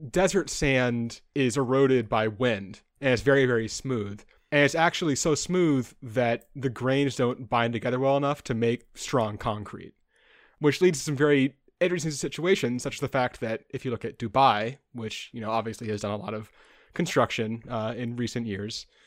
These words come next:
most of their sand, despite being in the middle of the desert, is imported from generally Australia.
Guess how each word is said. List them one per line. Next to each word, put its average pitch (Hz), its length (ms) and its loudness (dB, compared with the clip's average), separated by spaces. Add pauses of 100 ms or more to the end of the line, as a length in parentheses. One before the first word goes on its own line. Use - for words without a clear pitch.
(440)
most 151 320 4
of 147 120 4
their 123 160 4
sand, 113 640 -2
despite 135 460 0
being 127 200 2
in 117 60 0
the 120 60 0
middle 131 100 2
of 113 60 0
the 113 60 -2
desert, 110 460 0
is 123 260 -4
imported 131 520 2
from 113 500 -6
generally 139 380 4
Australia. 143 580 0